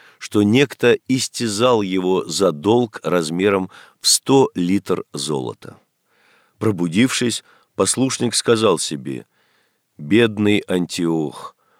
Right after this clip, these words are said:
много остается на тебе долга».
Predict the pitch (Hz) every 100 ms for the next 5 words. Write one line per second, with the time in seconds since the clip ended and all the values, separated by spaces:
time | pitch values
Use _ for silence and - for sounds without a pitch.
0 | _ _ _ 92 104 147 135 120 113 95
1 | - 92 92 92 - 85 80 - 71 76
2 | 76 - _ - 67 71 65 -